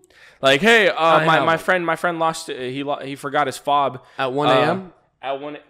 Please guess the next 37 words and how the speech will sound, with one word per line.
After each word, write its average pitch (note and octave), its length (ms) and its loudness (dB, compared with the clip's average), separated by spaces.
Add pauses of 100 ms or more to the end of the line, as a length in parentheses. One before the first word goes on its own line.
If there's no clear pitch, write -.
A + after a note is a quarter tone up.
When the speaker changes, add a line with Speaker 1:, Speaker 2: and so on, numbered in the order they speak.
(160)
Speaker 1:
yeah, F3+ 260 -18
fuck - 220 -18
Speaker 2:
At A#2 40 -8
one C3+ 220 -4
A C#3 40 -2
M? C#3 200 -2
Speaker 1:
it. D3 40 -2
That's G3+ 280 -2
even E3+ 220 -14
a D3 60 -10
better, C3+ 420 -10
Speaker 2:
Sketchy, - 580 -8
Speaker 1:
a D3+ 80 -12
Speaker 2:
bro. C#3+ 160 -6
Speaker 1:
better C3+ 180 -4
excuse. A#2+ 320 -14
Speaker 2:
I D#3+ 80 -2
think D3 200 -10
it's C3+ 160 -14
Speaker 1:
No, A3+ 180 4
Speaker 2:
sketchy. - 120 -12
Speaker 1:
'cause, F#3 100 -10
like, F#3 180 -8
you F#3+ 80 -8
could F#3+ 140 -8
Speaker 2:
Well, G#3+ 120 6
Speaker 1:
make G#3+ 120 6
the A#3+ 60 6
Speaker 2:
here's F#3+ 100 2
Speaker 1:
excuse, - 400 -6 (100)
"My C3 120 -4
friend's D3 220 -4
coming B2+ 300 -6
back D3+ 300 -2
from C3 180 -8
drinking. A#2 440 -10 (380)
Speaker 2:
C-, - 60 -14